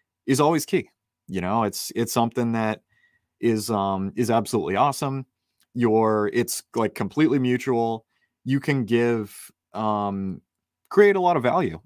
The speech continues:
for someone, you know what I mean? As well as other investors, uh, do for you.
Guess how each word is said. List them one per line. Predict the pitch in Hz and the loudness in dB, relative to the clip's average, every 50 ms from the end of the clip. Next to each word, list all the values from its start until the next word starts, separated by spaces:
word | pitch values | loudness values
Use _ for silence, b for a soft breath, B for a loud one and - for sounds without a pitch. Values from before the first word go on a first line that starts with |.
| _ _ | _ _
for | - - 107 | -6 -6 -4
someone, | - - 95 87 85 85 85 | -2 -2 -4 -4 -4 -6 -6
you | 87 98 | -4 -2
know | 107 104 | 0 0
what | 104 104 | 0 0
I | 101 95 | 0 -2
mean? | 92 101 107 117 117 | -2 -4 -4 -4 -4
As | 107 127 127 113 | -4 -4 -4 0
well | 127 123 120 117 113 | 0 2 2 2 0
as | 110 104 107 104 - - - - _ - | -2 -2 -4 -4 -6 -10 -14 -14 _ 0
other | 120 120 113 113 113 107 104 104 107 117 - _ | 0 2 2 0 0 0 0 -2 -4 -6 -10 _
investors, | - 123 113 104 107 104 - - - 107 101 101 98 95 - - - - _ - | -2 0 2 2 2 0 0 -2 -2 -2 -2 -2 -2 -4 -8 -12 -14 -18 _ -6
uh, | 98 101 98 98 95 90 - _ - | -2 0 0 0 -2 -4 -6 _ -4
do | 117 107 | -4 -4
for | 98 - 95 | -2 -4 -4
you. | 101 110 104 - - | -4 -2 -4 -4 -8